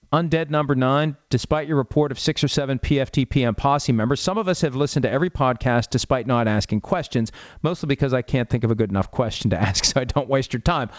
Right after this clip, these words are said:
I love the honesty. But don't give up. Undead Number Nine, you, you may eventually have a,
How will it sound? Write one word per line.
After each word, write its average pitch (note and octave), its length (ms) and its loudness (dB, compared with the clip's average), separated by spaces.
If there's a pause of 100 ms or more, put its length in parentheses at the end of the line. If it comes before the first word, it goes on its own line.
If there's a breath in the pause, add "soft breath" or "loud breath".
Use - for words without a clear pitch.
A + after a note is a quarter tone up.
(160 loud breath)
I C3 140 2
love D#3 240 0
the D#3 120 0
honesty. F3 500 0 (960)
But A3 100 -2
don't E4+ 200 0
give A#3 180 2
up. G3+ 340 -2 (1120)
Undead C#3+ 380 0
Number B2 240 0
Nine, A#2+ 340 2
you, G#3 180 -4
you F3 140 -2
may F3 180 0
eventually D#3 400 -2
have F2 220 -2
a, C#2 100 -8